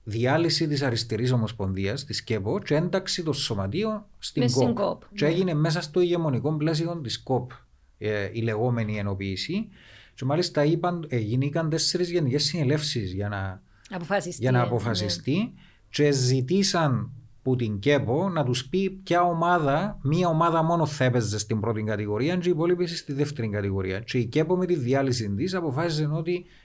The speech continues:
Speaker 1: η Ομόνοια θα πάει στην πρώτη κατηγορία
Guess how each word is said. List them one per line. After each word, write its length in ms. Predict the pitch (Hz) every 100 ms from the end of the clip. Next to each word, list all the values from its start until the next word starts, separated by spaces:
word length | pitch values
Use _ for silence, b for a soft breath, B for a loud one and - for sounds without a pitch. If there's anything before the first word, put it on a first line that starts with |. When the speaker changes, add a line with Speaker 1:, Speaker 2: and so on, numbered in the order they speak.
| b
Speaker 1:
η 100 | 127
Ομόνοια 520 | 117 131 170 160 135
θα 160 | 123 101
πάει 380 | 117 113 101 -
στην 220 | - 104
πρώτη 240 | 107 117
κατηγορία 640 | 110 104 98 95 131 190